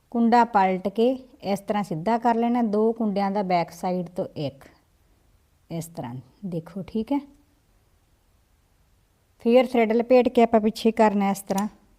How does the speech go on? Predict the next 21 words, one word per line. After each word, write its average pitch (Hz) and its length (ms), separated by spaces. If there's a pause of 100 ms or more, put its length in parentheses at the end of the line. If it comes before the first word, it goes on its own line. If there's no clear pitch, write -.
(960)
ਫਿਰ 226 240
ਕੁੰਡਾ 208 340
ਪਲਟ 180 380
ਕੇ 220 280 (640)
ਦੋ 214 240
ਕੁੰਡਿਆਂ 202 360
ਦਾ 185 140
ਬੈਕ 165 340
ਸਾਈਡ 165 360
ਤੋਂ 208 280
ਇੱਕ 175 300
ਬਣਾ 180 300
ਲੈਣਾ 180 240
ਸਿੱਧਾ 165 340
ਕੁੰਡਾ 156 340
ਇਸ - 140
ਤਰ੍ਹਾਂ, - 220 (800)
ਠੀਕ 226 260
ਹੈ, 277 80
ਇਸ 254 100
ਤਰ੍ਹਾਂ। 180 280